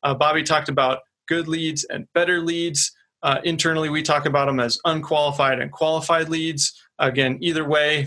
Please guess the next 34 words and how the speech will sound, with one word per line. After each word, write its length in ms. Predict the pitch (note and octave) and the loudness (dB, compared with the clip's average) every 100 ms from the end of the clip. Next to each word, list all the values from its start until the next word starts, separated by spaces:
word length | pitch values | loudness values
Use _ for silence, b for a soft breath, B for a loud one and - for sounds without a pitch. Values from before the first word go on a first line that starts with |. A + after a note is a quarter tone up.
| - | -2
but 140 | C#3 | 0
the 120 | C#3 | 2
idea 380 | C3+ C3+ E3+ D#3+ | 2 2 0 0
is 160 | C#3 C3 | 0 -2
that 120 | C#3 | -2
you 120 | C#3 | -2
really 380 | B2+ D3+ F3 E3+ | -2 -2 -2 -2
need 180 | D#3 D3 | -4 -2
to 100 | D3 | 0
have 220 | C#3+ C#3 | 2 2
that 180 | C#3 C#3+ | 2 2
nailed 340 | C#3 C#3+ C3+ | 2 2 2
down. 380 | C#3+ C#3+ C#3 C3+ b b b | 2 4 2 0 b b b
So 240 | - C3+ - | -2 0 2
as 360 | C#3+ D3 C#3 D3 | 2 2 0 0
you're 280 | C#3+ C#3 | 2 0
getting 440 | C#3 C3 D3+ E3+ D#3+ | -2 -2 0 0 -2
leads 280 | D#3 D3+ C#3+ | -4 -2 -2
in 80 | |
the 80 | C#3+ | -2
door, 280 | C#3 D3+ C#3+ | -2 0 0
you 200 | B2+ B2 | 0 -2
know 540 | B2+ B2+ C3+ C3+ C3 - _ _ - | -2 0 2 2 -2 -6 _ _ -8
how 240 | - C#3 | 0 2
to 100 | B2+ | 0
qualify 600 | B2+ C3+ B2+ B2+ C#3+ C#3+ | -2 -2 -2 -2 0 0
them 160 | D3 D3 | 0 -4
and 100 | D3+ | -4
you 60 | |
have 180 | C3+ C3 | -2 -2
a 60 | B2+ | -2
process 560 | - C3+ - - - | -2 -2 -2 -4 -6
for 160 | - - | -6 -6
that. 240 | - - | -4 -4